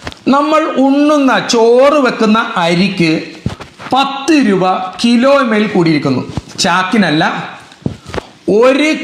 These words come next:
കിലോ അരിയിൽ പത്ത് രൂപ കൂടിയിരിക്കുന്നു. നിങ്ങളൊരു കാര്യം മനസ്സിലാക്കണം, പഞ്ചായത്ത് മെമ്പർ,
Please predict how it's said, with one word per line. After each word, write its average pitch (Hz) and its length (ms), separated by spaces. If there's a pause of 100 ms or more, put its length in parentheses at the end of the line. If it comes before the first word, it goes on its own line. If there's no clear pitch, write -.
കിലോ 220 360 (680)
അരിയിൽ 180 760 (1000)
പത്ത് 269 320
രൂപ 208 360
കൂടിയിരിക്കുന്നു. 160 960 (760)
നിങ്ങളൊരു 190 460
കാര്യം 139 300
മനസ്സിലാക്കണം, 113 560 (920)
പഞ്ചായത്ത് 202 400
മെമ്പർ, 233 320